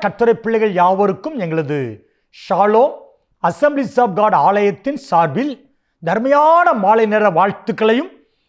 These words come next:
ஆசீர்வாதங்களை அன்போடு கூட தெரிவிக்கிறேன். அருமையான கர்த்தருடைய பிள்ளைகளை, இது எங்கள் சபையின் மூலமாய் வருகிற உங்கள் சமாதானத்தின் நேரம்.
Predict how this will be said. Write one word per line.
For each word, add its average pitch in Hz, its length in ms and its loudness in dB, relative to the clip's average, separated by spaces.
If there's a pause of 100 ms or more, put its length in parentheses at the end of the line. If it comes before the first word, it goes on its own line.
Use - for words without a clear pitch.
(120)
ஆசீர்வாதங்களை 254 880 0
அன்போடு 202 440 2
கூட 214 160 0
தெரிவிக்கிறேன். 160 920 -6 (420)
அருமையான 311 440 0
கர்த்தருடைய 269 300 2
பிள்ளைகளை, 220 440 0
இது 285 200 -4
எங்கள் 220 220 0
சபையின் 226 460 -2
மூலமாய் 226 300 0
வருகிற 180 600 0 (400)
உங்கள் 349 600 0
சமாதானத்தின் 247 960 -2
நேரம். 151 340 -2